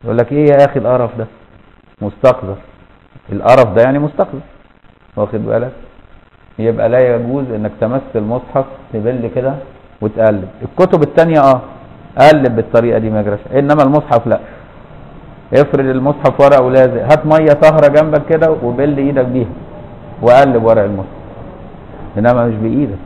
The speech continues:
مش بريقك. يعني كل الحاجات دي الواحد يفهمها وهو بيتعامل مع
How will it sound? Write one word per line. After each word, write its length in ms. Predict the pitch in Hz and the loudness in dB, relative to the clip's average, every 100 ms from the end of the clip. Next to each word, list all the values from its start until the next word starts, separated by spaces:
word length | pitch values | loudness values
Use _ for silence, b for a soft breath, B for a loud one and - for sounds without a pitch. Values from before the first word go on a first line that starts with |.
| - - - - | -18 -20 -20 -16
مش 160 | 107 101 | -10 -8
بريقك. 540 | 90 101 117 123 - - - - - - - - - - | -2 0 2 0 -2 -18 -20 -20 -20 -20 -20 -20 -12 0
يعني 260 | 107 110 | 2 2
كل 260 | 107 139 147 | -2 -2 -2
الحاجات 360 | 127 123 131 139 | -2 0 0 0
دي 140 | 131 | -2
الواحد 380 | 120 135 131 113 | -2 -2 -2 -6
يفهمها 580 | 95 - 123 127 127 135 - - - - - | -8 -2 -2 0 -4 -6 -10 -20 -20 -16 -2
وهو 500 | 110 120 131 127 127 | 0 2 2 0 0
بيتعامل 680 | 113 107 107 101 127 120 101 | -2 -2 0 -2 0 -4 -6
مع 200 | 98 92 | -6 -6